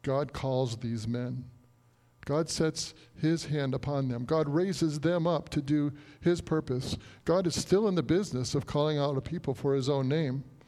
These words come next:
and he's still in the business of calling out individuals to represent him here on earth.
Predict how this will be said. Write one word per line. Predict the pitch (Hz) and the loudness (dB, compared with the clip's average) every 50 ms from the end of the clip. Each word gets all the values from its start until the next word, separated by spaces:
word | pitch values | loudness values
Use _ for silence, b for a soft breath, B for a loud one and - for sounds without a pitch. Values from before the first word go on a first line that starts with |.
| B B B B B B B | B B B B B B B
and | 156 143 143 | 2 4 4
he's | 165 156 - | 4 2 0
still | - - - 214 269 285 | 0 2 4 4 6 6
in | 240 | 4
the | 190 | 4
business | 151 196 214 180 185 170 - | 4 2 2 2 2 0 0
of | 185 156 | 0 0
calling | - - 185 180 180 180 | 2 2 4 4 4 4
out | 180 170 | 4 4
individuals | 165 185 214 190 165 170 220 202 156 139 143 156 - | 4 4 4 4 2 2 2 2 2 0 0 0 0
to | - 156 | -2 0
represent | 147 165 175 170 180 165 170 180 175 | 0 0 0 0 0 0 2 2 2
him | 170 185 180 190 | 4 4 4 4
here | 196 190 185 185 | 4 4 4 4
on | 180 180 | 4 4
earth. | 190 240 214 131 - - - | 4 2 2 0 -4 -10 -16